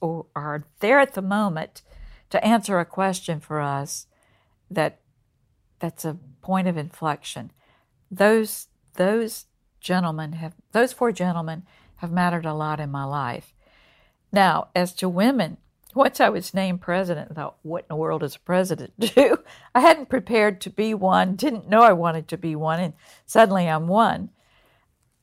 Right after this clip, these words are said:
Huffman at Medical University, who was the dean of nursing, and Sue Summer Cress at the College of Charleston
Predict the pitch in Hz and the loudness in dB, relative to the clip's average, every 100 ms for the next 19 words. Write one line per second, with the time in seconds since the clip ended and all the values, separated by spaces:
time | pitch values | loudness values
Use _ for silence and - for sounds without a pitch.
0 | _ _ _ _ _ _ _ _ _ - | _ _ _ _ _ _ _ _ _ -2
1 | 254 285 - 285 240 - 190 190 175 175 | 2 2 0 -4 -4 -2 -4 -4 -4 -4
2 | 165 156 151 147 - 156 160 151 151 - | -4 -6 -6 -8 -8 -8 -6 -6 -8 -10
3 | 151 151 151 151 147 143 - 156 180 _ | -8 -8 -8 -6 -6 -6 -10 -12 -14 _
4 | _ _ _ _ _ _ - 170 160 156 | _ _ _ _ _ _ -6 -4 -4 -6
5 | 160 190 _ _ _ _ _ _ _ _ | -10 -14 _ _ _ _ _ _ _ _
6 | _ - - 247 233 226 180 - 190 165 | _ -12 -4 -4 -2 -4 -4 -6 -4 -4
7 | 156 143 - 139 - _ _ _ - 175 | -6 -10 -10 -12 -14 _ _ _ -6 -2
8 | 151 143 147 - 170 151 147 - 139 | -2 -4 -12 -8 -6 -6 -8 -12 -14